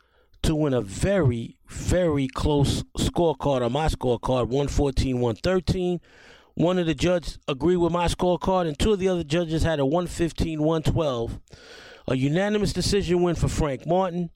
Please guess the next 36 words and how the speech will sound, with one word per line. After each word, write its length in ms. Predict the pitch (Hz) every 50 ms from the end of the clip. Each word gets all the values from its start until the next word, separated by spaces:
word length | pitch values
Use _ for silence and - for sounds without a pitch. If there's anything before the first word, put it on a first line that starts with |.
| _ - -
He 180 | - - 151 123
survives 800 | - - 147 131 117 107 127 160 175 180 180 180 180 175 151
a 80 | 147 131
very 440 | 113 107 - 135 151 165 180 180 -
scare-, 420 | - - - - 175 170 160 156
a 140 | - 151 131
very 340 | 110 107 151 185 190 190 190
scary 400 | 165 - - 175 175 170 170 156
opponent. 540 | 156 139 - - 165 165 156 160 165 - _ _ - - - - - - - - - _ _ -
Um, 340 | 131 127 123 117 113 110 - _ _ _ _ _ _ _ _ -
Haratunian 560 | - 165 196 196 190 - - 214 208 190 185
never 300 | 185 185 175 147 151 -
hurt 240 | - 185 202 208 180
Martin. 420 | 185 185 190 196 190 185 202 196 - - _ _ _ - - - - _ _ _ _ _ - - -
Martin 380 | 139 143 165 180 160 147 127
hurt 240 | 143 165 160 147 - - -
Haratunian 560 | - 160 160 151 139 - - 170 165 143 131 123 113
at 80 | 110
least 220 | 147 202 - - -
three, 160 | 170 170 160
four 220 | - 147 156 151
times 340 | 139 - 156 151 147 135 120
in 80 | 139 135
the 60 | 127
fight. 320 | - - 143 143 135 -
But 180 | - 120 - -
that 180 | 151 156 156
being 240 | - - 151 147 135
said, 380 | 127 - - 160 151 147 135 - - - - - - _ -
Haratunian 560 | 147 143 135 131 - - 131 123 113 104 95 -
took 240 | - - 208 - -
it 100 | 220 - -
to 100 | 202 190
Martin. 460 | 185 190 196 196 190 175 190 190 175 - - - - - - _
And, 180 | - 185 180 196
uh, 60 | 185